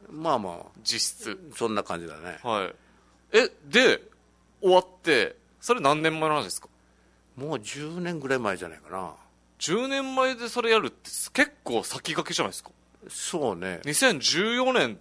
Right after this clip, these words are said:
Speaker 2: 言ったらまだそこまでYouTuberも、
Speaker 1: うん、まだせやろがいが出てくる前の話だから。
Speaker 2: はい、ですもんね。だってまあ、
Speaker 1: <laughs>
Speaker 2: ヒカキンさんとか、もう本当にあの辺の人たちの、
Speaker 1: そうね、うん。
Speaker 2: が、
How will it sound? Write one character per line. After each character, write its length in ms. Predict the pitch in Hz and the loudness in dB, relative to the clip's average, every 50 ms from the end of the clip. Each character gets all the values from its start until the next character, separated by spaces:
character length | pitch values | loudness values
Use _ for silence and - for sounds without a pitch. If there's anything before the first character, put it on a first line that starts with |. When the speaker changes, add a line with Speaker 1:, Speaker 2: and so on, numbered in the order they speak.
| _ _ - | _ _ -12
Speaker 2:
言 100 | 117 - | -12 -10
っ 20 | |
た 140 | _ - 110 | _ -4 -4
ら 60 | 101 | -2
ま 160 | 101 147 208 | 0 0 2
だ 100 | 240 202 | 2 2
そ 200 | - - - 208 | 0 -2 -6 -6
こ 220 | - - 392 381 381 | -4 -4 -2 2 6
ま 140 | 381 381 | 6 6
で 120 | 370 370 370 | 8 8 6
YouTuber 1000 | 339 330 349 349 349 349 349 349 - 339 339 381 381 339 - 196 160 120 107 101 | 8 8 10 10 10 8 6 6 4 4 6 6 6 6 6 6 6 6 4 4
も、 380 | 101 98 127 113 98 90 95 | 2 0 0 0 0 -2 -4
Speaker 1:
う 40 | 113 | -2
ん、 40 | 135 | 2
ま 100 | 151 156 | 4 4
だ 100 | 143 127 | 4 4
せ 140 | - - 151 | 4 4 4
や 100 | 147 147 | 4 6
ろ 140 | 143 147 139 | 4 4 4
が 160 | 139 131 117 | 4 4 4
い 140 | 107 101 92 | 4 2 0
が 120 | 87 92 | -2 -2
出 120 | 90 117 113 | -2 -4 -4
て 120 | - 113 | -4 -4
く 140 | - - 123 | -6 -4 -4
る 120 | 113 113 | -4 0
前 180 | 101 104 120 120 | 2 4 4 4
の 100 | 95 78 | 4 0
話 220 | 80 73 - - | -6 -12 -12 -12
だ 80 | - - | -14 -14
か 140 | - - - - - | -18 -20 -18 -4 0
ら。 60 | 143 | 2
Speaker 2:
は 180 | 131 117 98 87 | 4 4 2 0
い、 80 | 95 - - | -4 -8 -10
で 140 | - 123 110 | -8 -6 -6
す 160 | - - 107 | -6 -8 -8
も 140 | 101 95 87 | -10 -12 -12
ん 100 | 87 90 | -10 -8
ね。 180 | 104 117 113 - - - _ _ - | -6 -6 -6 -8 -12 -20 _ _ -4
だ 80 | 120 | -2
っ 60 | 120 - | 0 4
て 100 | - 156 | 6 6
ま 100 | 139 131 | 8 8
あ、 80 | 117 | 6
Speaker 1:
<laughs> 20 | 131 | 4
Speaker 2:
ヒ 140 | - - | 2 2
カ 200 | - 190 175 170 - - | 6 6 6 6 4 -2
キ 180 | 180 180 170 | -8 -6 -6
ン 80 | 170 170 | -6 -4
さ 200 | 151 165 156 160 | -4 -2 -2 -2
ん 100 | 170 165 | -4 -4
と 120 | - 175 | -6 -2
か、 320 | - 131 113 110 107 98 - _ _ _ _ _ _ _ _ _ - - - | 2 2 2 2 2 -2 -6 _ _ _ _ _ _ _ _ _ -20 -20 -14
も 160 | - 139 131 | -12 -10 -8
う 20 | 139 | -8
本 120 | 165 165 | -8 -6
当 120 | - 165 | -6 -4
に 60 | 156 117 | -2 -2
あ 80 | 151 160 | -2 -2
の 140 | 175 185 180 | -2 -2 -4
辺 220 | 190 190 190 190 | -4 -4 -4 -4
の 100 | 185 185 | -6 -6
人 200 | 180 - - 208 | -6 -6 -8 -6
た 140 | 190 196 180 | -4 -4 -4
ち 160 | - 139 123 | -2 -4 -4
の、 300 | 104 104 98 95 87 - _ - - - - - - - - - - - _ _ _ _ | -2 -2 -2 -2 -2 -4 _ -16 -20 -20 -20 -20 -20 -20 -20 -20 -20 -20 _ _ _ _
Speaker 1:
そ 560 | - - - - - - - 214 185 143 113 | -20 -20 -18 -14 -8 -4 -2 -2 0 0 0
う 60 | 92 90 | -2 -2
ね、 220 | 92 95 90 - - | -4 -6 -6 -8 -10
う 60 | 98 | -10
ん。 360 | 98 95 87 80 80 85 - - _ _ _ _ _ _ _ _ _ | -10 -10 -10 -12 -16 -18 -20 -20 _ _ _ _ _ _ _ _ _
Speaker 2:
が、 220 | - 151 160 156 | -8 -6 -6 -6